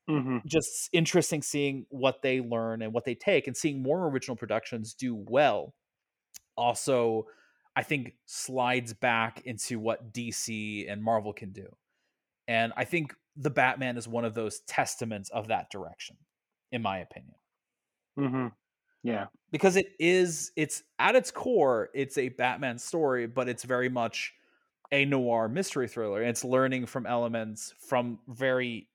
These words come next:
Speaker 2: iconic original films. And I always say that no matter how you feel about blockbusters, you know, big budget movies, there, you know, if it has depth or doesn't. The big selling point about it is that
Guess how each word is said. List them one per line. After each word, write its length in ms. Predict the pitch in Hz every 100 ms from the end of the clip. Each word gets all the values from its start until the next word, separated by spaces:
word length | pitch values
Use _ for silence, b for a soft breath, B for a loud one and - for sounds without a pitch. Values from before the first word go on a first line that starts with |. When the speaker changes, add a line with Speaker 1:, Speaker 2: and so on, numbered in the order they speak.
| _
Speaker 2:
iconic 460 | 120 - 127 113 107
original 400 | 127 120 117 120
films. 540 | - 151 110 95 - - _ _ _ _ _ _ _ -
And 120 | 127
I 120 | 135
always 220 | 135 147 -
say 200 | 143 131
that 380 | 131 123 - b b b b b
no 80 | 143
matter 180 | 143 151
how 120 | 165
you 120 | 139
feel 340 | - 143 131 123
about 220 | 117 95
blockbusters, 720 | 107 98 - 92 - - -
you 60 | 123
know, 100 | 107 -
big 220 | 135 117
budget 300 | 123 110 117
movies, 680 | 135 139 127 123 117 110 - _ _ _
there, 260 | 123 113 107
you 100 | 127
know, 220 | 117 113
if 220 | - 117 139
it 80 |
has 400 | - 131 120 113 -
depth 320 | 127 107 - -
or 180 | 113 101
doesn't. 500 | 139 131 113 107 107 - _ _ _ -
The 80 | 123
big 220 | 175 185
selling 340 | - 139 139
point 220 | - 127
about 280 | 113 110 113
it 120 | 110
is 180 | 107 104
that 260 | 117 104